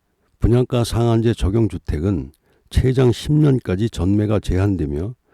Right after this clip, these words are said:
또한 최대 오 년간 의무적으로 거주해야만 하는 의무 거주 기간도 생깁니다. 간단히 말해 한 번 주택을 분양받으면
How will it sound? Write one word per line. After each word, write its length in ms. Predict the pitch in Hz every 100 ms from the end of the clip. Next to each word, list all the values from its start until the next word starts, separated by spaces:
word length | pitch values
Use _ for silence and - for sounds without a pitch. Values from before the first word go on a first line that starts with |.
| _ _ -
또한 240 | 113 113
최대 260 | - 117 107
오 260 | 85 95
년간 600 | 131 123 107 82 87 110 -
의무적으로 640 | 101 123 135 110 98 107
거주해야만 840 | - 90 101 113 92 113 120 117 92
하는 280 | 87 113 110 _ _
의무 380 | 101 113 127 135
거주 380 | - 95 104 110
기간도 420 | - 92 87 90
생깁니다. 600 | - 120 101 80 71 65 _ _ _ _ _ _ _ _ _ -
간단히 420 | 92 127 151 147
말해 460 | 107 82 82 87 - _ _
한 240 | - 139
번 160 | 139 143
주택을 420 | - - 135 131
분양받으면 840 | 110 104 104 90 76 85 98 80